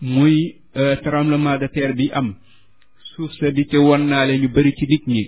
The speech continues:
ak ñu bari ci, lu bari ci tabax yi, noonu tamit ak tamit, euh, ñu Yàlla di soppi ay mbaam xuux ak i, euh, golo, ak tamit ña nga xam ni ay xeer safara wala xeeri mbugal dana taw seen kaw.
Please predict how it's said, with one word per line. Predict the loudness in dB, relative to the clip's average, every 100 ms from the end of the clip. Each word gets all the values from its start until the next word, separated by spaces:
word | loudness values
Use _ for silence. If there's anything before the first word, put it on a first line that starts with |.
| -4
ak | -4 -2
ñu | -2 0
bari | 2 2 0
ci, | -4 -4 -4 2
lu | 2
bari | 4 2 0
ci | -2
tabax | -2 0
yi, | -2 -2 -10 -20 -20 -20 -14 0
noonu | 2 4 2
tamit | 2 0 0 -4
ak | -4 -4 0
tamit, | 2 2 -2 -14 -20 -20 -14 -4
euh, | 0
ñu | 2
Yàlla | 0 0 0
di | -2
soppi | -2 -4 0 0 2
ay | 2 2
mbaam | 2 0 -2
xuux | -2 -2 -2
ak | -6 -2
i, | -2 -2 -8 -20 -20 -10
euh, | -2 0 2 0 -2 -6 -8 0
golo, | 4 4 2 -6 -20 -20 -20 -6
ak | -4 -4 -2
tamit | 2 2 0
ña | -2 0 0
nga | 0 -2
xam | -2 0
ni | 0 0 -4 -4
ay | 0 0 -2
xeer | -2 0 0 -2 -10 -20 -20 -4
safara | -2 0 0 2
wala | 2 0
xeeri | 0 2 4
mbugal | 4 4 4
dana | 0 -2
taw | -4 -2
seen | -4 0
kaw. | 0 0